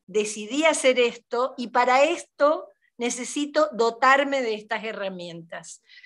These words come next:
Eh, se habla mucho, hay mucho del relato, pero falta mucho por hacerse. Así que celebro esta diplomatura, Edgardo, te lo agradezco una vez más,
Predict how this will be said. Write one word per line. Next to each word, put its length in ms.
Eh, 440
se 220
habla 300
mucho, 680
hay 160
mucho 360
del 180
relato, 840
pero 180
falta 360
mucho 440
por 160
hacerse. 720
Así 320
que 160
celebro 440
esta 260
diplomatura, 760
Edgardo, 460
te 80
lo 120
agradezco 500
una 160
vez 200
más, 400